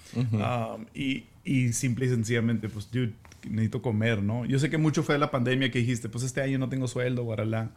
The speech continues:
Speaker 1: Ujú.
Speaker 2: Ah, si eso no hubiera pasado, ¿no lo hubieras hecho? ¿O cuál fue tu, tu
Speaker 1: Pues,
Speaker 2: secuencia de pensamiento?
Speaker 1: pues tenía Patreon antes, ¿no?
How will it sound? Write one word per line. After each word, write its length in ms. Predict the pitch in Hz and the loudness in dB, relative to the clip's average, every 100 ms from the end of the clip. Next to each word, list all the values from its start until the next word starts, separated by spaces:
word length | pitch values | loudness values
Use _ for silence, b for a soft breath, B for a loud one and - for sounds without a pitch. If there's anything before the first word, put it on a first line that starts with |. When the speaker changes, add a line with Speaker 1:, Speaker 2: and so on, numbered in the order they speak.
| B B | B B
Speaker 1:
Ujú. 320 | 110 107 104 | -2 0 -2
Speaker 2:
Ah, 400 | 101 110 107 110 - - | -2 -2 0 -2 -4 -8
si 180 | - 143 | -2 2
eso 160 | 135 | 4
no 100 | 151 | 4
hubiera 240 | 151 151 151 | 4 4 2
pasado, 240 | 117 131 | 2 2
¿no 120 | 139 | 4
lo 80 | 143 | 2
hubieras 260 | 143 135 123 | 2 0 2
hecho? 380 | 143 151 170 151 | 0 0 -2 -2
¿O 100 | 117 | -2
cuál 160 | 131 | -4
fue 120 | 123 | -2
tu, 360 | 123 131 123 107 - - | -4 -2 -2 -2 -8 -12
tu 80 | - 113 | -4 -4
Speaker 1:
Pues, 80 | 101 | 0
Speaker 2:
secuencia 340 | 143 117 139 | 2 4 2
de 60 | 127 | 2
pensamiento? 420 | 110 107 107 - | 0 0 -2 0
Speaker 1:
pues 160 | 160 151 | 0 2
tenía 320 | 143 147 139 | 4 4 4
Patreon 440 | 131 120 120 113 | 2 2 2 0
antes, 500 | 87 95 107 87 - | 0 0 -2 -4 -6
¿no? 260 | - 85 104 | -6 -4 -6